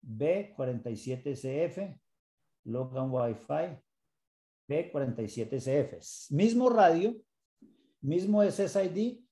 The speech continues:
pero en dos frecuencias diferentes, treinta y seis y ciento dieciséis.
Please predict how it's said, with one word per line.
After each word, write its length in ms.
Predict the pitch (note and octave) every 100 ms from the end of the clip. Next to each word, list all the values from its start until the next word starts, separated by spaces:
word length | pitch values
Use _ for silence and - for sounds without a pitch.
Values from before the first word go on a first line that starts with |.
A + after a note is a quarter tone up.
| _
pero 400 | D3 C3+ B2+ - -
en 180 | B2+ A#2+
dos 160 | B2
frecuencias 480 | D#3 D3 A2+ G#2 B2+
diferentes, 720 | A#2+ B2+ D#3 D3 - - _ _ _
treinta 340 | A2 G#2+ G2+
y 60 | F#2
seis 420 | - F#3 A3 -
y 100 | B2+
ciento 340 | A2 G#2+ F#2+ A2
dieciséis. 640 | G#2+ G2 E3 C3+ - -